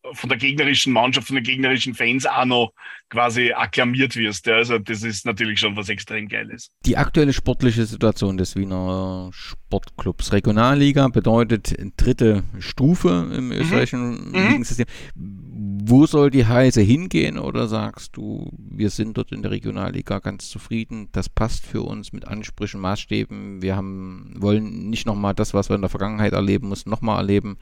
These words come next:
Speaker 2: Wir sind in der Regionalliga zu Hause und das wird erstmal ein Stück auch so sein.
Speaker 1: Über kurz oder lang wollen wir natürlich aufsteigen. Das ist überhaupt keine Frage.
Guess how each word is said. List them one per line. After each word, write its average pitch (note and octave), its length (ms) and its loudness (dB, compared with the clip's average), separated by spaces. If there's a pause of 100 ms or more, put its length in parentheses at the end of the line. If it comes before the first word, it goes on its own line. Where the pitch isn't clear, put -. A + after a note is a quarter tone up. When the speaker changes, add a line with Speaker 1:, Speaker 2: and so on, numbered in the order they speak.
(560)
Speaker 2:
Wir F#2+ 180 0
sind G2+ 140 2
in G#2 80 -2
der G2 100 4
Regionalliga G2 600 2
zu G2 100 -2
Hause G#2 200 2
und G#2+ 80 -4
das F#2 100 -6
wird - 140 -4
erstmal G2 260 -6
ein - 40 -12
Stück - 200 -10
auch F#2 100 -8
so F#2 140 -8
sein. E2 320 -6 (100)
Speaker 1:
Über E3 220 0
kurz E3 260 -4
oder C#3+ 140 -4
lang B2+ 320 0
wollen C3+ 240 2
wir A#2+ 100 0
natürlich G#2 380 -4
aufsteigen. G#2 480 -6
Das G#2 180 -6
ist A#2 140 -2
überhaupt B2+ 200 -2
keine A#2 140 0
Frage. G#2 420 -6